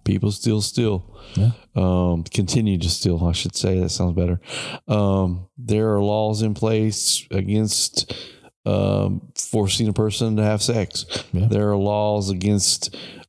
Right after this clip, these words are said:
Speaker 1: um, abusing children. There's laws against abusing elderly. It all still happens. Laws regulating stuff does not solve any problems.
Speaker 2: No.
Speaker 1: The problems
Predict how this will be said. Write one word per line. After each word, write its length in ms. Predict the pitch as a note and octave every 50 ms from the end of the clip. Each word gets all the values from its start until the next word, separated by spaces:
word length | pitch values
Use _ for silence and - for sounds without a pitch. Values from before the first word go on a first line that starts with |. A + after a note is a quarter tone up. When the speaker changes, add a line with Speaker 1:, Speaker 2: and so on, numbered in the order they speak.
| _ -
Speaker 1:
um, 480 | G2+ G2 G2 F#2+ F#2+ F#2+ G2 - - - _ _ _ -
abusing 540 | G2+ F#2+ F#2 G2+ G#2 G#2 F#2+ A2+ A2 G#2
children. 600 | - - - A2+ A2 G#2 G#2 F#2+ E2+ E2 E2 E2+ - - - - - -
There's 180 | G#2 F#2+ F2+ F#2
laws 320 | G2 F#2+ G2 G#2 G#2 G2+
against 360 | F#2+ F#2+ G#2 G#2 G2 - -
abusing 480 | - F2+ F2+ G2 G#2+ G2 G#2+ G#2 G2+ F#2
elderly. 500 | F2+ G2 G2+ G2 F2+ F2 F#2 F2+ - - _ _ _
It 180 | - G2+ G#2 G2+
all 400 | G#2+ A2+ A#2+ A#2 A2+ A2 A2+ A2+
still 380 | - - - - A2+ G#2+ G2 F2+
happens. 640 | F2 - A2 A2 A2+ - G2+ E2+ D#2+ D#2 D2+ - - - - - - - - - - - - - _
Laws 800 | G2 G2+ G#2 A2 A2+ A#2 B2 B2+ B2 A#2 A#2 A#2 A2+ A2+ - - - - - - - _ _ -
regulating 760 | A2+ A#2+ B2+ B2 A#2+ A#2 G#2+ G#2 G#2 G#2+ G2+ G2+ G2 F#2+ F2
stuff 420 | - - - G#2+ G2+ G2+ F#2+ - - _ - - - - - - G2 F#2 F#2
does 380 | F#2+ B2 A2+ B2 C3 C3+ B2
not 560 | B2 A#2 A#2 A2 G#2+ G#2 G#2+ A2 - - - - - - - - - - - - - -
solve 600 | - - - - A2 G#2+ G#2+ G2+ G2+ G2 G2+ - - - _ _ -
any 320 | B2+ B2 A#2+ A#2+ A2+ G2+
problems. 800 | - - A#2+ G#2+ A2 A#2 A2 G2 F2 E2+ E2+ E2+ D#2+ D#2 - - - _ _ _ -
Speaker 2:
No. 280 | G#2+ G2 F#2 F2 F2 - - -
Speaker 1:
The 120 | - F#2+
problems 840 | - - - C3 C3+ C#3 C3+ A#2 A2+ G#2+ G2+ G2 F2+ - - -